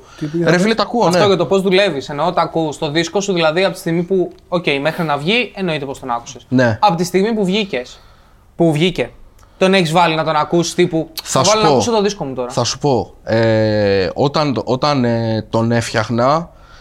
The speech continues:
Speaker 2: ε, τον άκουγα full. Εντάξει, υπήρχαν,
Speaker 3: Λογικό.
Speaker 2: υπήρχαν σημεία που με κούραζε, υπήρχαν σημεία που με, που μου άρεσε. Όταν τον φτιάχνεις, τον ακούς διαφορετικά, γιατί ακούς τα, προσπαθείς να ακούσεις τα λάθη του. Οπότε δεν τον απολαμβάνεις. Μετά τον καμάρωσα, ναι, τον άκουσα.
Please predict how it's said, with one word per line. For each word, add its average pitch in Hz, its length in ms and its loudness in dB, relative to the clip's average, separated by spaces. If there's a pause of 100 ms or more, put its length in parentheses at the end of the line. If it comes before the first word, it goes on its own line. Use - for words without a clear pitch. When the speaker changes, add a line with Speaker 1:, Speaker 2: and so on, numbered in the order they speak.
(300)
Speaker 2:
ε, 117 520 2
τον 123 260 2
άκουγα 120 380 2
full. 117 540 0 (140)
Εντάξει, 123 280 0
υπήρχαν, 123 300 0
Speaker 3:
Λογικό. 165 180 2
Speaker 2:
υπήρχαν 127 260 0
σημεία 127 260 0
που 123 80 0
με 117 100 2
κούραζε, 117 440 0
υπήρχαν 117 360 -14
σημεία 117 260 -14
που 107 200 -20
με, 107 80 -16 (180)
που 110 80 -8
μου 107 200 -6
άρεσε. 113 460 -4 (640)
Όταν 151 240 2
τον 151 120 2
φτιάχνεις, 143 340 0
τον 143 120 0
ακούς 147 520 -2
διαφορετικά, 120 800 0
γιατί 127 220 0
ακούς 151 240 -2
τα, 117 280 -4 (240)
προσπαθείς 131 360 -2
να 151 60 -4
ακούσεις 147 240 -8
τα 117 120 -2
λάθη 131 360 0
του. - 100 -20 (260)
Οπότε 120 160 -4
δεν 120 100 -2
τον 131 100 0
απολαμβάνεις. 90 680 -6 (300)
Μετά 117 220 0
τον 135 140 2
καμάρωσα, 123 520 2
ναι, 110 180 -2
τον 107 180 -2
άκουσα. - 340 -6